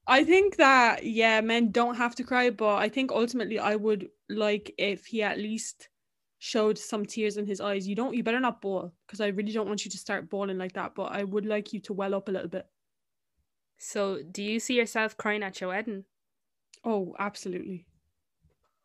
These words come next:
Speaker 1: <laughs> No, I definitely will, 'cause I'm such a, like, uh, people, I feel like people don't know this, but I'm actually such a softy, softy person, especially when it's, like,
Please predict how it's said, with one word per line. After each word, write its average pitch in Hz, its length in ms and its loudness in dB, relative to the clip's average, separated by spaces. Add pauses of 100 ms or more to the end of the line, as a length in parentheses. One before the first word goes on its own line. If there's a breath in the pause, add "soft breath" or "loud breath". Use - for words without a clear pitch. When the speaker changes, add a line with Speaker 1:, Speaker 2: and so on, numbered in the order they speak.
(600)
Speaker 1:
<laughs> - 100 -4 (2250 loud breath)
No, 339 160 8
I 262 160 10
definitely 277 540 6
will, 269 320 6
'cause 226 180 -2
I'm 330 220 10
such 359 360 4
a, 240 300 4 (880)
like, 254 360 -4 (140)
uh, - 160 -10
people, 392 240 6 (220)
I 311 80 6
feel 440 140 4
like 466 100 4
people 330 180 8
don't 269 240 4
know 247 220 6
this, 359 180 2
but - 160 2
I'm 262 160 4
actually 294 260 0
such 285 220 0
a 269 60 -2
softy, 254 540 0
softy 233 400 2
person, 233 380 0
especially 233 400 -4
when 226 140 0
it's, 214 180 -4
like, 208 260 -2